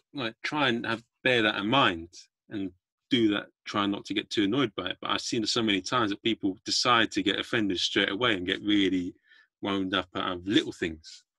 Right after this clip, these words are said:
that don't really, they're just meant as a bit of a joke and a laugh. And it's, it's, it's, it's, it's, and you do little things with people nowadays, and people get very sensitive about it.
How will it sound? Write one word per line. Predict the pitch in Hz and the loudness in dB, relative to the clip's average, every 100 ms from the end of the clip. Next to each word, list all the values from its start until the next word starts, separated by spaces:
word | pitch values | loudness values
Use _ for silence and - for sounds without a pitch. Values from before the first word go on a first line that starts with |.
| _ - | _ -10
that | 101 | -8
don't | 95 104 | -6 -4
really, | 92 90 90 85 _ _ _ _ _ _ _ _ _ _ _ _ _ _ _ _ _ _ _ _ - - _ _ - | -2 -2 -4 -6 _ _ _ _ _ _ _ _ _ _ _ _ _ _ _ _ _ _ _ _ -20 -20 _ _ -12
they're | 110 | -10
just | 101 - | -6 -2
meant | 101 - | -2 -2
as | 92 | -4
a | |
bit | 101 110 | -2 -4
of | 95 | -4
a | |
joke | - 127 98 | -2 0 0
and | 98 | -4
a | 98 | -4
laugh. | 131 110 82 - - _ - | -2 -4 -6 -14 -20 _ -8
And | 101 | -6
it's, | 92 | -4
it's, | 98 - | -4 -4
it's, | - - | -8 -8
it's, | - - - | -8 -8 -8
it's, | - - - - _ _ _ _ _ _ _ _ _ _ 120 | -6 -6 -8 -14 _ _ _ _ _ _ _ _ _ _ -2
and | 113 | 0
you | 123 | 2
do | 151 143 | 8 8
little | 127 117 | 8 0
things | 101 175 170 110 | 2 2 2 0
with | - | 2
people | 98 92 90 | 0 2 -2
nowadays, | 87 82 92 90 82 | -2 -2 -4 -4 -4
and | 98 87 | -6 -6
people | 123 98 | -2 -2
get | 107 101 | -2 -2
very | 107 98 | 0 0
sensitive | - 135 139 107 95 87 | 0 -4 -4 -4 -4 -4
about | 85 82 | -6 -10
it. | 85 | -14